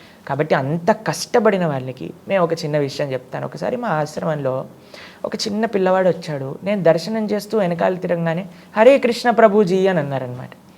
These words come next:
అయితే చిన్న పిల్లవాడు ఇంత బాగా మాట్లాడుతున్నారు కదా అని నేను స్వామి పాదాల దగ్గర నుంచి ఒక పువ్వు తీసి ఆయనకి ఇచ్చానన్నమాట. ఇస్తే వాళ్ళ అమ్మంది,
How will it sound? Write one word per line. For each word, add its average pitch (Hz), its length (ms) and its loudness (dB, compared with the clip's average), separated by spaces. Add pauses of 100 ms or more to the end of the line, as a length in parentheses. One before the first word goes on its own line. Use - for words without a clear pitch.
(180)
అయితే 233 140 -4 (120)
చిన్న 190 180 -2
పిల్లవాడు 170 420 8
ఇంత 160 160 2
బాగా 147 180 4
మాట్లాడుతున్నారు 143 680 0
కదా 135 200 -2
అని 139 200 -6 (420)
నేను 175 380 2
స్వామి 170 420 4
పాదాల 165 420 10
దగ్గర 151 240 6
నుంచి 147 220 -4
ఒక - 100 0
పువ్వు 175 340 0
తీసి 156 280 -4
ఆయనకి 147 260 -4
ఇచ్చానన్నమాట. 135 560 -12 (720)
ఇస్తే 175 380 2
వాళ్ళ 165 240 4
అమ్మంది, 151 480 -4